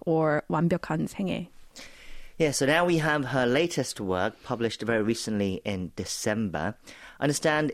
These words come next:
Speaker 2: in this work she has focused on the themes of grief and mother-daughter relationships. Can you tell us a bit more?
Speaker 1: Yeah, so this story centers on a woman named Chung Yeon who spends a winter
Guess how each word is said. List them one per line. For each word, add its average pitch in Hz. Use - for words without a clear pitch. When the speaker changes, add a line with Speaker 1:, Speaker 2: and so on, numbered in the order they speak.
Speaker 2:
in 151
this 143
work 127
she -
has 135
focused 131
on 117
the 110
themes 117
of 101
grief 127
and 101
mother-daughter 110
relationships. 110
Can 104
you 90
tell 104
us 98
a -
bit 110
more? 107
Speaker 1:
Yeah, 226
so 226
this 269
story 311
centers 220
on 220
a 214
woman 175
named 190
Chung 175
Yeon 175
who 226
spends 208
a 190
winter 185